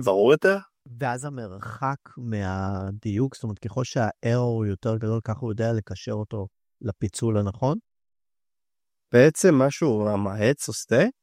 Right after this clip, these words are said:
Speaker 1: הוא עובר על הרבה, הרבה, הרבה קומבינציות של פיצולים. כל פעם הוא מודד את השגיאה, לא שהוא עובר על כל הקומבינציות פיצולים האפשריות,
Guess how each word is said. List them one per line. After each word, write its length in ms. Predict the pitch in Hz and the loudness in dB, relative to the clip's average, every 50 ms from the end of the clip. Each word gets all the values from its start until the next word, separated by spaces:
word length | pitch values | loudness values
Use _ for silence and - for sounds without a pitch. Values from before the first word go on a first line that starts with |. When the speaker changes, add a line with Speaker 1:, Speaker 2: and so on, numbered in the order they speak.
| _ _ _ _ _ _ _ _ | _ _ _ _ _ _ _ _
Speaker 1:
הוא 200 | - 110 110 107 | 0 2 2 2
עובר 560 | 101 104 104 107 123 131 147 156 156 156 156 156 - _ _ | 2 0 0 2 4 4 6 4 4 0 -2 -8 -12 _ _
על 400 | - 110 110 107 104 101 101 101 107 - _ _ _ _ _ _ _ _ _ _ | 0 2 4 4 4 4 2 0 -2 -6 _ _ _ _ _ _ _ _ _ _
הרבה, 420 | 107 110 104 104 98 98 139 160 170 | -2 -2 -2 -2 2 4 4 6 6
הרבה, 280 | 156 131 117 127 127 | 4 4 4 4 6
הרבה 240 | 123 120 113 120 123 | 6 4 4 2 2
קומבינציות 680 | - - 143 120 110 101 104 104 107 113 - - 139 - | 2 0 -2 -2 -2 -2 -2 0 0 -2 -2 -4 -8 -8
של 120 | - 110 101 | -8 -8 -8
פיצולים. 580 | - 107 98 - - - 95 95 98 107 135 190 - - _ _ _ _ _ _ _ - | -8 -10 -10 -8 -4 -2 2 4 6 6 4 4 0 -4 _ _ _ _ _ _ _ -2
כל 240 | 113 - 180 196 220 202 | 4 6 8 8 8 8
פעם 220 | - 196 180 170 165 | 6 6 6 6 6
הוא 160 | 165 147 135 | 6 6 6
מודד 340 | 127 120 113 117 123 123 123 | 6 4 6 6 4 4 4
את 140 | 131 123 - | 2 0 -2
השגיאה, 520 | 107 - - 110 104 104 101 104 110 139 147 - _ _ _ _ | -6 -6 -8 -6 -4 0 2 2 2 2 0 -6 _ _ _ _
לא 80 | 185 208 | -8 -2
שהוא 140 | - - 196 | 4 6 8
עובר 180 | 170 185 185 | 8 8 6
על 100 | 175 151 139 - | 6 4 2 -2
כל 460 | - - - - 190 202 202 202 202 196 | -8 -10 0 4 6 6 8 6 6 4
הקומבינציות 640 | 175 - - 151 143 131 131 127 135 139 147 151 - | 2 0 -2 -4 -2 -2 0 -2 -2 -2 -4 -6 -6
פיצולים 460 | - 131 - - - 107 107 110 117 | -6 -8 -8 -6 -8 -6 -4 -2 -2
האפשריות, 680 | 120 107 101 - - - 104 104 101 98 101 113 160 - | -2 -4 -4 -8 -12 -10 -8 -6 -4 0 0 0 0 0